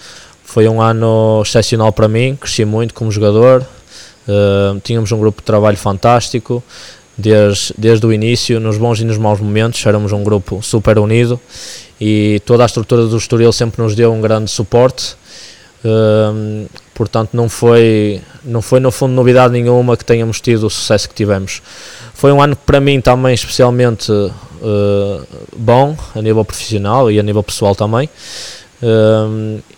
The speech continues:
fui, fui o jogador com mais assistências do, do clube e pude contribuir também para, para o sucesso, que é, no fundo, aquilo que, que nós queremos quando estamos a jogar: é contribuir ao máximo, tanto seja com golos, com assistências.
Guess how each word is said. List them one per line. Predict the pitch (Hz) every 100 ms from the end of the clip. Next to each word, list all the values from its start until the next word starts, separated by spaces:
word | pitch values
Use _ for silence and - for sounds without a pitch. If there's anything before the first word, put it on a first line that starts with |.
| _ -
fui, | - 113 110 110 113
fui | 107 - 113
o | 110
jogador | 104 110 107
com | 110
mais | 107 107
assistências | 101 - 117 123 123 131 - - -
do, | 110 101 98 98 98 98 - - - -
do | 104 98
clube | - 107 110 120 131 - - - - _
e | 110
pude | - 107
contribuir | - 101 104 104 101 101
também | 104 98 98
para, | - 95 95 90 -
para | 107
o | 104
sucesso, | - - 107 -
que | -
é, |
no | 104
fundo, | - 104 101
aquilo | 98 101 98
que, | - 98 92 92 92 95 - - _ _ _
que | -
nós | 104 101
queremos | - 101 104
quando | -
estamos | 101 104 101
a | 101
jogar: | 98 98 92
é | 90 90
contribuir | - 95 101 98 95 101 101 -
ao | 107
máximo, | 104 107 110 - 104
tanto | 104 101
seja | 107 101
com | - 101
golos, | 98 110 104
com | - 98 95 92
assistências. | 95 - - 104 101 101 -